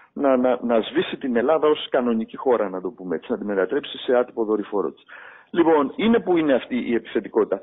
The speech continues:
Τώρα, ακριβώς γιατί, ε, αυτή η φαντασιακή έστω αποδόμηση της Ρωσίας δημιουργεί ένα κενό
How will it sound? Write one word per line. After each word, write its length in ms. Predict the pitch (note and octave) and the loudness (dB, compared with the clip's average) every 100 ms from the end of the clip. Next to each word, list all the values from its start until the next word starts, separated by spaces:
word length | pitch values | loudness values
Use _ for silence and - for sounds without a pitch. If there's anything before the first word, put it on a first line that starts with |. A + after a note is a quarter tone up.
| - | 2
Τώρα, 460 | C#3+ F#3+ C#3+ B2 - | 4 6 4 2 -2
ακριβώς 500 | A2+ A#2+ G#2+ D3+ F#3 | -4 -4 0 0 2
γιατί, 440 | F3+ D3+ E3+ C3+ - _ _ - _ | 0 0 -2 -2 -4 _ _ -20 _
ε, 340 | - A#2 A#2 A2 | 0 4 4 4
αυτή 260 | A2 - E3 | 0 -4 -6
η 60 | |
φαντασιακή 720 | D#3 C#3 B2+ A#2+ G2 A#2 B2+ E3+ | -2 0 0 -2 0 -2 -2 2
έστω 320 | D3+ - C#3 | 2 4 0
αποδόμηση 520 | A#2+ A2+ C3+ C#3+ - | 2 2 2 0 -6
της 100 | A2 | -6
Ρωσίας 360 | A#2+ G#2+ D3 B2 | -2 0 2 0
δημιουργεί 380 | A#2 A2 G#2+ D3+ | 0 -2 0 0
ένα 140 | D3 | 0
κενό 540 | - B2+ A2+ D#3 B2 | 2 0 4 4 2